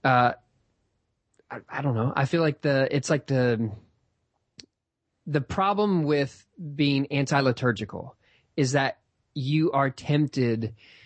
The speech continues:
to just let your whims and your emotions guide you.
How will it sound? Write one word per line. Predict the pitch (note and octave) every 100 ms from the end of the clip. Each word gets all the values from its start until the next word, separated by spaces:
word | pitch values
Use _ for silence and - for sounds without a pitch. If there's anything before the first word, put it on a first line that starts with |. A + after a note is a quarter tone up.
| - _ _ _ -
to | E3 D3+ C#3 C3 D3 -
just | A#2 C#3+ D3 -
let | C#3+ C#3 -
your | B2+
whims | A#2+ B2+ B2+ B2
and | A#2+
your | A#2
emotions | A2+ A2 A2 - G#2
guide | - G2 G#2+
you. | F#2+ F#2+